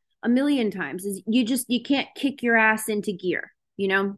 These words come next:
It just doesn't, it's not the way it works. So today I'm gonna try and explain some tips and some different ways to look at it,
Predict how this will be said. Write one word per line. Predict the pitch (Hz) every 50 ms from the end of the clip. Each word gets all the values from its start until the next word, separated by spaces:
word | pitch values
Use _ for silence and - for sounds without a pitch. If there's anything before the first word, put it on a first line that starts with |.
| _ _ _ _ - -
It | 220
just | - 226 214 220
doesn't, | - 214 202 185 190 -
it's | - 190 - -
not | 208 196 190
the | 202
way | 180 180 165
it | 143 123
works. | - - - - - - - _ _ _ _
So | _ - - - 294 269 254 240 226 226 - - _ _ -
today | - 285 285 302 311 330 330 320 311 - _ _ _ -
I'm | 220 233
gonna | 240 254 247
try | 233 240 277 277 277 285
and | 277 269
explain | 254 240 - - - 247 226 226 233 233 - -
some | - - 226 202 185
tips | - - 269 254 - - - - - - - _ _ _ _ _ _ _ _ _ _ _ _ _ _ _ _
and | - 220 214
some | - 220 208
different | 190 220 220 220 196 208
ways | 208 202 208 208
to | - -
look | 185 190 240 254 254
at | 277 247 240 240 240
it, | 247 240 -